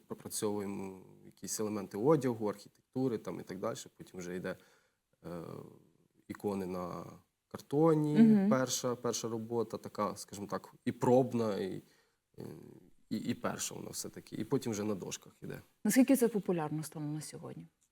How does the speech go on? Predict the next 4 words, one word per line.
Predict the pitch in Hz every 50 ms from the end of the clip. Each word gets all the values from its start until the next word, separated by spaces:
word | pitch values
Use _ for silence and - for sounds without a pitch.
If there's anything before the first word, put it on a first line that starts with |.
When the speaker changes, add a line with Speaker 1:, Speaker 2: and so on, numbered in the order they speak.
| _ _ _ _ _ _ _ _ _ _ _ _ _ _ _ _ _ _ _ _ _ _ _ _ _ _ _ _ -
Speaker 2:
Чи | - 226
багато | 202 240 247 226 226 214 180
учнів, | 165 160 - - - 160 156
багато, | - 190 214 226 226 - 190